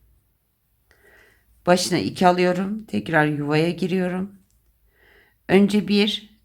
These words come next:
sonra iki, sonra iki, sonra iki aldım. Bu şekilde bir ikili trabzan oldu. İki zincir çekiyorum. Bu iki zincir boyutunda ilmeklerimi toplayacağım. Başına aldım. Bu iki trabzanın arasını yuva edinip girdim. İlmek aldım. Bir.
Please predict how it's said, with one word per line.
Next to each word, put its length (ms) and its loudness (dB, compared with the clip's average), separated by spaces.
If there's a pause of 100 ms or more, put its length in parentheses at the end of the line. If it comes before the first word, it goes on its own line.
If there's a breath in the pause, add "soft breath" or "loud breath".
sonra 480 -2
iki, 340 -6
sonra 520 -6
iki, 420 -8
sonra 420 -2
iki 340 -4
aldım. 300 -8 (420)
Bu 40 -10
şekilde 520 -4
bir 260 -6 (680 loud breath)
ikili 360 0
trabzan 520 0
oldu. 280 -10 (240)
İki 260 -4
zincir 420 2
çekiyorum. 580 -4
Bu 80 -2
iki 220 -2
zincir 380 0
boyutunda 460 0
ilmeklerimi 760 0
toplayacağım. 580 -8 (640 loud breath)
Başına 340 2
aldım. 320 2
Bu 60 -4
iki 220 -12
trabzanın 460 -2
arasını 380 -2
yuva 260 -2
edinip 340 -4
girdim. 320 -4
İlmek 400 0
aldım. 300 -4
Bir. 380 -6